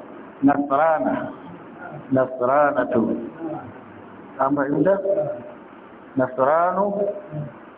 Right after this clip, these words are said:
namiji guda ɗaya, Nasranatu, mace ɗaya. To, falamma ba'atha Allahu Muhammadan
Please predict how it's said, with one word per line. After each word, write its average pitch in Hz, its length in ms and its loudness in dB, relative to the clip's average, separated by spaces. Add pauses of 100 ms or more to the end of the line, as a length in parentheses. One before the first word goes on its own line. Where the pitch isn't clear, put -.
(120)
namiji 156 500 4 (280)
guda 143 320 6
ɗaya, 180 200 4 (440)
Nasranatu, 165 880 2 (540)
mace 139 260 0
ɗaya. 127 280 6 (4000)
To, 165 160 4 (760)
falamma 180 580 4
ba'atha 185 400 6
Allahu 180 480 6
Muhammadan 190 960 4